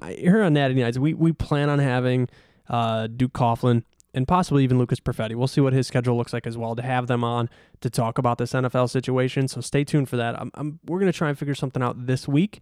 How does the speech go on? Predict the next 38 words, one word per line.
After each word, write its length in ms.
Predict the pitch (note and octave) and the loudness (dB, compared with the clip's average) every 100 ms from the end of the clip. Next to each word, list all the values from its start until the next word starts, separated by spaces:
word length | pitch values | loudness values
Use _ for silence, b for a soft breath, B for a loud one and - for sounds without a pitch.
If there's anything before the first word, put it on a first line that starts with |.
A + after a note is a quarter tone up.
| b b b b - | b b b b -6
um, 380 | A#2+ A2+ A#2 | -4 -2 -4
to 160 | A#2 B2 | -4 -4
have 180 | B2 B2 | -2 -2
them 140 | A#2+ | 0
on. 280 | A#2 C#3+ G3 _ _ _ _ _ _ _ _ - - | 0 0 -2 _ _ _ _ _ _ _ _ -20 -6
Maybe 120 | D3+ | 0
we'll 120 | D#4 | 2
have 80 | E4 | 2
them 100 | C4+ | 2
both 260 | D#3 E3 - | 4 2 0
on, 180 | G2 D#2+ | -4 -8
just 220 | - - | -14 -8
one, 220 | B2+ B1+ | -8 -4
you 80 | C#3+ | -2
know, 140 | C#3+ - - | -2 -4 0
two 100 | D#3 | 2
different 220 | D3+ C#3 | 2 0
shows. 360 | C#3 D#3 G3 | 0 0 -2
Why 120 | C#3 C#3+ | -2 0
not? 180 | D#3 - - | -2 -6 -2
Two 100 | D3 | 0
different 280 | C#3+ C3+ | 2 -2
per-, 180 | - C3+ - | -2 -6 -4
uh, 180 | C3+ | -4
perspectives 680 | B2+ C3+ - C3 - C#3+ C#3 - | -2 -4 -4 -6 -6 -8 -10 -6
about 220 | C3 A#2+ | -6 -4
the 60 | |
Bears. 340 | A#2+ B2 - - b b b b b | -6 -6 -8 -14 b b b b b
So 460 | b - D#3+ D#3+ - - | b 2 2 2 -2 -8
let's, 360 | D#3+ F3 - | -6 -4 -2
uh, 240 | F3 D#3 C#3 | 0 0 0
let's 220 | D3+ - | -4 -4
quickly 340 | - F3 F3 | 0 2 2
talk 260 | E3+ D3+ C#3 | 2 0 0
about 180 | C3 B2 | 0 0
this 140 | B2 | -2
Blackhawks 520 | - A#2 A2+ B2+ G2 | -4 -6 -6 -8 -10
series. 420 | - G#2 B1+ - | -10 -12 -12 -14